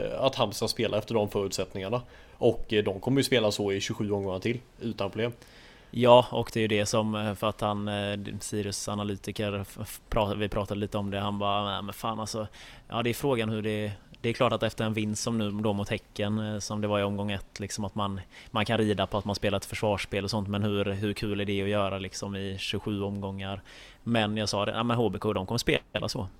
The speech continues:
Speaker 2: För att det, de kommer ta sina poäng, inget snack om saken."
Speaker 1: Det finns
Speaker 2: Eh,
Speaker 1: ingen
Speaker 2: och,
Speaker 1: där som, det
Speaker 2: och
Speaker 1: finns
Speaker 2: de är så
Speaker 1: ingen,
Speaker 2: bekväma
Speaker 1: ja.
Speaker 2: med att göra det.
Speaker 1: Det finns ingen där som kommer klaga på det spelsättet så länge det renderar i poäng.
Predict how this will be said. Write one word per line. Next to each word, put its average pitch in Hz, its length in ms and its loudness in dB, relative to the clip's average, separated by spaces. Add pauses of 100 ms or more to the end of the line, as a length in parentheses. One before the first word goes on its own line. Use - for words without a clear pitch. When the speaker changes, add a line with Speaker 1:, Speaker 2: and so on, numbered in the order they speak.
Speaker 2:
För 117 100 2
att 110 60 0
det, 110 280 2
de 107 240 0
kommer 101 300 2
ta 101 160 0
sina 95 180 -4
poäng, 104 320 -4
inget 107 260 -2
snack 98 200 -6
om 95 60 -6
saken." 101 340 -4
Speaker 1:
Det 127 100 6
finns 131 180 6
Speaker 2:
Eh, 170 80 4
Speaker 1:
ingen 127 160 4
Speaker 2:
och, 147 80 10
Speaker 1:
där 170 100 12
som, 131 160 6
det 135 60 8
Speaker 2:
och 135 200 10
Speaker 1:
finns 139 160 8
Speaker 2:
de 123 60 10
är 95 40 10
så 123 100 8
Speaker 1:
ingen, 131 180 6
Speaker 2:
bekväma 120 340 6
Speaker 1:
ja. 95 120 2
Speaker 2:
med 104 120 2
att 104 80 -2
göra 101 220 4
det. 98 80 0 (280)
Speaker 1:
Det - 60 -20
finns 135 160 6
ingen 135 320 4
där 151 100 10
som - 80 4
kommer 120 180 2
klaga 113 440 6
på 123 260 0
det 104 120 4
spelsättet 104 600 0
så - 140 -4
länge 110 220 4
det 104 300 6
renderar 104 400 2
i 101 60 2
poäng. 117 300 0